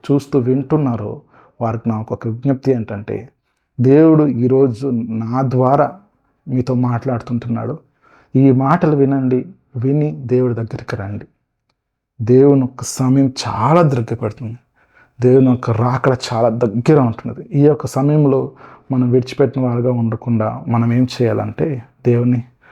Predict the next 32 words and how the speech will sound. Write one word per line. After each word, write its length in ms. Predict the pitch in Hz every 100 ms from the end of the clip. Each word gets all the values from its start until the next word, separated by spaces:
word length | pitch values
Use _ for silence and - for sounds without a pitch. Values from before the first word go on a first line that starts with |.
| - - _ -
హత్తుకొని 520 | 123 - 151 143 135
దేవుని 280 | 123 123 120
దగ్గరికి 380 | 117 107 131 127
రావడానికి 300 | 110 104 117
ఇష్టపడాలి. 480 | - - - 104 104 - _ _ _ _ _ -
ఆనాడు 380 | 113 113 123 135
ఫెలిక్స్ 540 | - 131 131 - -
గారు 100 | 127
ఏం 140 | 120 120
చేశారు? 400 | 110 - 120 143 _ - - - -
ఆ 80 | - - -
ఖైదీగా 400 | 139 143 135 139
ఆయన 180 | 131
విడిచిపెట్టాడు. 640 | 123 120 - 113 - 107 -
ఆయనకు 320 | 127 147 156
ఒక 120 | 151
అవకాశం 460 | 139 156 196 180 156
ఉన్నది, 380 | 143 143 123 - _ _ _ -
ఆయన 140 | 131
బయటకు 340 | 123 135 156 151
తీసుకొని 400 | 147 - 143 135
వచ్చి 180 | 131 -
పౌలు 200 | 131 156
గారిని 220 | 143 139 123
విడిపించుంటే 920 | 151 190 196 - 135 139 123 127 143 _ _ _ _ _ _
కథ 180 | 120 -
వేరేలా 360 | 131 139 143 139
ఉంది, 260 | 117 113 117 -
కానీ 160 | 143
ఆయన 140 | 131 127
అది 120 | 123 143
చేయలే, 200 | 135